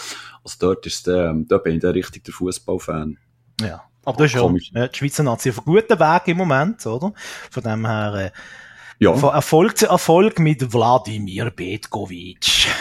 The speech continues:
Speaker 1: Der ist gut.
Speaker 2: Der ist
Speaker 1: Der ist
Speaker 2: gut,
Speaker 1: gut.
Speaker 2: ist der, ich bin.
Speaker 1: Der ist gut.
Speaker 2: Gut, ähm, <laughs> wir kommen, äh, zum, tatsächlich zum ersten echten seriösen Inhalt. <laughs>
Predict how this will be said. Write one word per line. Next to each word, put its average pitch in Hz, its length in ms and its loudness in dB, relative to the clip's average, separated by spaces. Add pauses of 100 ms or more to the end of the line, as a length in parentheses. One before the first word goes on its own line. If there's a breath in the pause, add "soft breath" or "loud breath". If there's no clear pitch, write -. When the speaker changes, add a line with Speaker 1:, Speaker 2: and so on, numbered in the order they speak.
(240 loud breath)
Speaker 1:
Der 95 80 2
ist 98 220 2
gut. 95 320 -2
Speaker 2:
Der 104 120 -4
ist 113 200 -4
Speaker 1:
Der - 80 -14
ist - 60 -10
Speaker 2:
gut, 78 80 -10
Speaker 1:
gut. 151 340 2
Speaker 2:
ist - 200 -2
der, - 220 0
ich - 320 -4
bin. 90 480 -8
Speaker 1:
Der 82 80 -12
ist 78 380 -10
gut. 78 80 -14 (580 loud breath)
Speaker 2:
Gut, 254 240 4 (240)
ähm, 202 760 6 (300)
<laughs> - 320 -14
wir 175 100 8
kommen, 208 540 6
äh, 175 320 8
zum, 180 160 4
tatsächlich 202 560 4
zum 196 160 0
ersten 190 500 4 (320)
echten 165 380 2
seriösen 170 560 4
Inhalt. 185 480 6
<laughs> - 100 4